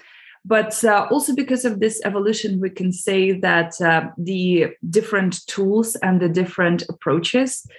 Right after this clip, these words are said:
to disinformation have evolved to also include much more fine-tuned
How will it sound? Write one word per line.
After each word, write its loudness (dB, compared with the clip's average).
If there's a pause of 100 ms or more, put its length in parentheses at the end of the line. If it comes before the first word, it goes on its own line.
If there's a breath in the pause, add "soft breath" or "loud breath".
(160)
to 2
disinformation 2
have -2 (100)
evolved -2
to 4
also 2
include 2
much 2
more -2
fine-tuned 0